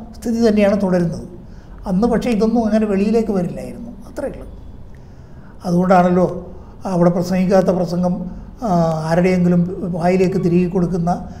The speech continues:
രീതിയിലുള്ള പത്രപ്രവർത്തനം ആ കാലത്ത് തന്നെ ഈ കേരളത്തിലുണ്ടായിരുന്നു. ഇ ബാലാനന്ദൻ പ്രസംഗിച്ചു എന്ന് പറഞ്ഞുകൊണ്ട് ഇ ബാലാനന്ദൻ്റെ പ്രസംഗം തൃശ്ശൂരിൽ നിന്ന് കൊടുത്ത മാ-, മനോരമ പത്രമാണ് നമ്മുടെ രാജ്യത്തുള്ളത്. അതൊക്കെ അവരങ്ങ് മറച്ചു വെക്കുകയാണല്ലോ.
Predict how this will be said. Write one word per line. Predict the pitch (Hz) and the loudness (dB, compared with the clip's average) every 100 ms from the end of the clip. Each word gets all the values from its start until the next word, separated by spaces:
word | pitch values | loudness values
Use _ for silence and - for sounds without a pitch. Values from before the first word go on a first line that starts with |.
| - 208 | -8 2
രീതിയിലുള്ള | 185 196 226 233 233 226 | 4 6 6 8 8 8
പത്രപ്രവർത്തനം | 220 220 202 208 202 196 | 8 6 6 4 4 4
ആ | 185 | 4
കാലത്ത് | 185 208 196 220 | 6 6 4 0
തന്നെ | 240 - - - - - | -4 -6 -10 -14 -14 -2
ഈ | 190 196 | 2 6
കേരളത്തിലുണ്ടായിരുന്നു. | 190 185 185 175 165 156 143 - - - - - - - - - - - | 8 6 6 4 2 0 -2 -10 -14 -14 -16 -16 -18 -18 -18 -18 -12 0
ഇ | 170 | 2
ബാലാനന്ദൻ | 190 202 208 208 208 208 | 6 10 10 10 6 2
പ്രസംഗിച്ചു | 202 175 196 196 | 0 2 2 4
എന്ന് | 208 208 | 4 2
പറഞ്ഞുകൊണ്ട് | 202 190 196 | 0 0 2
ഇ | 190 | 2
ബാലാനന്ദൻ്റെ | 196 196 196 196 196 196 | 6 6 6 4 2 2
പ്രസംഗം | 185 180 180 190 202 - - - | 2 0 0 -2 -4 -8 -12 -6
തൃശ്ശൂരിൽ | 208 165 202 208 | -2 2 6 6
നിന്ന് | 208 | 6
കൊടുത്ത | 196 175 | 4 4
മാ-, | 202 170 170 - | 4 4 2 0
മനോരമ | 185 175 190 185 180 190 - - | 2 4 4 2 0 -2 -12 -8
പത്രമാണ് | 240 180 190 175 | -4 0 2 4
നമ്മുടെ | 175 165 | 4 4
രാജ്യത്തുള്ളത്. | 165 156 160 160 160 156 - - - - 190 | 2 0 -2 -6 -10 -10 -14 -16 -16 -12 -4
അതൊക്കെ | 165 | 0
അവരങ്ങ് | 190 196 208 | 2 2 2
മറച്ചു | 190 175 - 359 | 2 2 2 -2
വെക്കുകയാണല്ലോ. | 247 185 277 190 - | -4 -4 -6 -8 -10